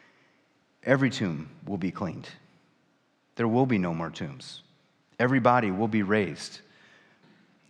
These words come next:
And like we said at the beginning of Ash Wednesday, right? "From ashes you came, and to ashes you will return." Well, those ashes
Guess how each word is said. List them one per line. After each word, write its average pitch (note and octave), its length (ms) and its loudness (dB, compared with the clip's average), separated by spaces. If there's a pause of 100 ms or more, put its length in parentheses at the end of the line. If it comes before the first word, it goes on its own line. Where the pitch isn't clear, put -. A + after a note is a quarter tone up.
And G2 280 0 (1300)
like G2+ 180 -4
we A2+ 100 2
said A2+ 300 4
at G#2+ 120 2
the G#2+ 80 -4
beginning A2 320 4
of G2 140 0 (280)
Ash A2 260 0
Wednesday, G2 300 2
right? G#2+ 280 0 (220)
"From F#2 180 -8
ashes G2 360 -4
you G2 100 -4
came, G2+ 440 -6
and F2 140 -8
to - 220 -12 (340)
ashes F#2+ 400 -6
you G2 100 -4
will F#2 120 -4
return." G2+ 500 -4 (1900)
Well, F#2+ 140 -6
those G2+ 180 -2
ashes G#2 680 -2